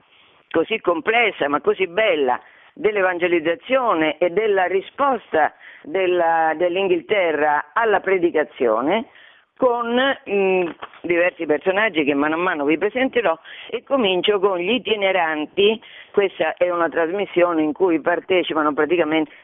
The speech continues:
tutti, siamo del cammino neocatecumenale, e gli itineranti del cammino, eh, neocatecumenale, miei vecchissimi amici,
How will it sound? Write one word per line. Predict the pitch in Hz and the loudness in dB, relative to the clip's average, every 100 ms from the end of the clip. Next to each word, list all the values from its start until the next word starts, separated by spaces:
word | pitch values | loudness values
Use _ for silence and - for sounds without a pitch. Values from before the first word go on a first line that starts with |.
| _ | _
tutti, | 233 208 - 202 | -2 -2 -2 -4
siamo | 175 165 165 170 | 0 0 0 0
del | 151 | -2
cammino | 143 151 156 160 147 | -2 -2 0 0 0
neocatecumenale, | 139 131 127 123 123 117 107 104 110 117 - - - | 0 0 0 0 0 0 0 0 -2 -6 -14 -20 -4
e | 220 196 | -2 0
gli | 220 | -2
itineranti | 262 226 220 196 196 180 143 139 151 | -2 0 0 0 0 0 -4 -2 0
del | 151 | 0
cammino, | - 190 196 156 139 127 - - - | 0 -2 0 0 2 0 -6 -20 -6
eh, | 151 | -2
neocatecumenale, | 147 147 147 160 156 185 202 269 269 196 190 202 233 - | 0 2 2 0 0 0 0 0 0 0 0 0 0 -4
miei | - 175 160 156 | -6 -2 0 2
vecchissimi | 156 180 190 - 233 | 0 0 -2 -2 -2
amici, | 233 165 156 220 | 0 0 0 -2